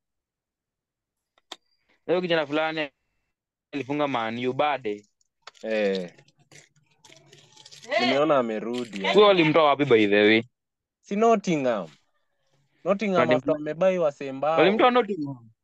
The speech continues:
Speaker 2: Eh, Nottingham walibai Wasembao,
Speaker 1: Eh.
Speaker 2: ako ka kijana kalikuja E P L, hata akakuguza game moja.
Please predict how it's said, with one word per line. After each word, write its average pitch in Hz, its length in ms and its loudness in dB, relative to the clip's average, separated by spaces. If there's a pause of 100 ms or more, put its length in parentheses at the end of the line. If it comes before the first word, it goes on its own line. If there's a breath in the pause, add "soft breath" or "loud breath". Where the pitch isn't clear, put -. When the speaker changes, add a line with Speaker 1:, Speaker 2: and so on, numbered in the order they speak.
(120)
Speaker 2:
Eh, 175 400 -4
Nottingham 185 480 -10
walibai 156 400 -6
Wasembao, 143 640 -2
Speaker 1:
Eh. 170 120 -8
Speaker 2:
ako 143 260 -10
ka 123 140 -8
kijana 123 440 -8
kalikuja 127 520 -6
E 127 100 -2
P 131 160 -6
L, 143 140 0
hata 160 280 -2
akakuguza 131 720 -6
game 101 200 -12
moja. 107 560 -6